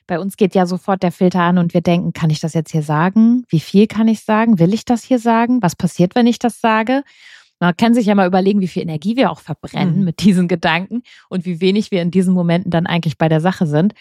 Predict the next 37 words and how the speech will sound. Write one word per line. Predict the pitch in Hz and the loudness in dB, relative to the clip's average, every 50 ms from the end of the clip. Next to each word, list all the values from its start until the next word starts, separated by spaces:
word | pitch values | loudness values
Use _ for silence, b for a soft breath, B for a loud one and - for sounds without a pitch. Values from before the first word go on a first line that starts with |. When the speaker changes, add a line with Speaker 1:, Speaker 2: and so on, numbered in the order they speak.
| B B B B B B B B B B B B B _ _ _ | B B B B B B B B B B B B B _ _ _
Speaker 1:
Und | - 233 220 214 196 | 0 2 2 2 2
von | - 226 175 | 0 -2 0
außen | - 226 - - 339 233 | 0 -2 -2 -2 -4 -4
betrachtet | 196 - - - 185 170 - - 202 190 - | -4 -4 -2 -4 -4 -4 -2 -4 -4 -4 -4
bekommt | 190 - - 220 214 214 - | -6 -2 -2 -2 -2 -2 -4
das | 196 - - | -4 -2 2
niemand | 190 190 202 208 202 190 180 160 175 - | 4 4 6 6 6 4 2 0 -2 -2
mit | 170 180 240 - - - _ _ _ | -2 -2 -2 -4 -8 -20 _ _ _
im | - - 220 220 | -4 -2 -2 -2
Zweifel. | - - - 214 214 220 - - 262 294 381 - _ _ _ _ _ - | -2 -2 -4 -2 -2 -2 -2 0 0 0 0 -2 _ _ _ _ _ -4
Aber | - 190 196 190 | -2 0 2 0
diese | 180 175 190 170 175 | 0 0 -2 -2 -2
Angst | 151 160 175 196 214 - - | -2 -2 -2 -2 -4 -6 -10
ist | - 185 - | -18 -16 -14
total | - 180 - - - 208 214 254 | -14 -16 -14 -8 -4 -2 -2 -2
real | 262 277 220 196 208 240 269 269 | 0 0 0 0 0 0 0 -2
und | 247 214 | -4 -4
bedrohlich | - 202 - 202 220 269 311 269 202 180 - | -6 -6 -6 -4 -2 0 0 2 0 0 -2
für | - - 196 | -4 -4 -4
die | 170 185 180 180 180 175 | -2 0 0 0 0 0
Menschen, | 175 180 190 208 214 - - - 185 180 185 202 208 | 0 2 2 2 0 0 -2 -2 0 2 2 2 2
die | 196 185 180 185 185 | 0 -2 -2 -2 0
in | - 175 175 | 2 2 2
dem | 160 175 180 | 4 4 6
Moment | 190 190 185 180 180 180 180 - | 6 4 4 2 2 0 -2 -2
so | - 170 | -4 -6
empfinden. | - 147 147 - - 240 269 254 _ - 139 139 B B B B B B B B B | -6 -6 -6 -2 -2 -2 -2 -2 _ -12 -12 -12 B B B B B B B B B
Und | - 185 185 175 | -4 -2 -2 0
das, | 190 196 240 - - | 0 -2 -2 -4 -4
finde | - 240 214 214 | -2 0 0 0
ich | 214 - | 0 -2
auch, | - 196 190 - | -4 -4 -4 -4
ist | - - - | -8 -10 -12
das | - - - | -16 -18 -12
Tückische | - - - 165 - - - | -12 -8 -8 -8 -8 -8 -10
daran. | - - - 147 - - - 175 _ _ | -10 -10 -12 -12 -14 -14 -14 -14 _ _
Speaker 2:
Hm. | - 170 165 147 139 135 127 143 | -4 -4 -4 -4 -4 -8 -12 -16